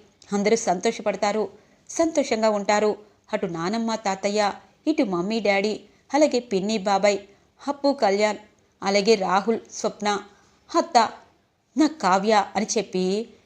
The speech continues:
మనసులో అనుకుంటూ ఇక రాజ్ అందరికీ బట్టల్ని ఆన్లైన్లో బుక్ చేసేస్తారు.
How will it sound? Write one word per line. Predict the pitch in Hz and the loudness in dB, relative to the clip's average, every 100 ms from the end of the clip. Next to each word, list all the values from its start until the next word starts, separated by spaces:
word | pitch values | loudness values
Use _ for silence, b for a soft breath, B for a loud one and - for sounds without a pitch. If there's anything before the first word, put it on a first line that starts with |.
| - | 0
మనసులో | 240 277 349 359 | 2 2 0 0
అనుకుంటూ | 269 240 214 196 202 214 277 B B | 0 -2 -6 -2 0 0 -2 B B
ఇక | 285 294 | 0 2
రాజ్ | 214 180 190 214 - - b b - | 2 2 2 0 -4 -16 b b 0
అందరికీ | 240 311 359 320 226 | 2 2 0 -2 -4
బట్టల్ని | 185 180 175 226 208 214 339 - _ - | -2 -2 0 0 0 -4 -4 -8 _ -2
ఆన్లైన్లో | 302 320 254 196 202 | 0 2 0 0 0
బుక్ | 233 180 - 220 | -2 -4 -2 -2
చేసేస్తారు. | 220 208 - 208 214 208 190 | 0 -2 0 0 2 0 0